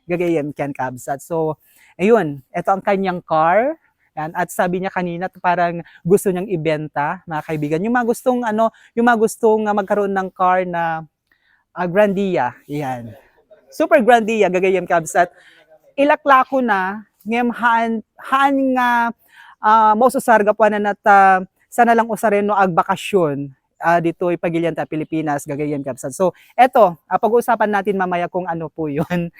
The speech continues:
<laughs> And, ayun, eto ang kanyang, ah, house,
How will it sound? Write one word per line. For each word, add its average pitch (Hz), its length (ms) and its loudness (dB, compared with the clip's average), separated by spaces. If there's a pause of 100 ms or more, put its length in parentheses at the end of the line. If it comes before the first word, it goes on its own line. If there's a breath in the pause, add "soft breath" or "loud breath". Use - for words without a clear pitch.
(120)
<laughs> - 320 0
And, 247 400 2 (1120 loud breath)
ayun, 185 640 0
eto 170 480 -2
ang 165 160 -2
kanyang, 165 640 -6
ah, 139 240 -2
house, 170 880 0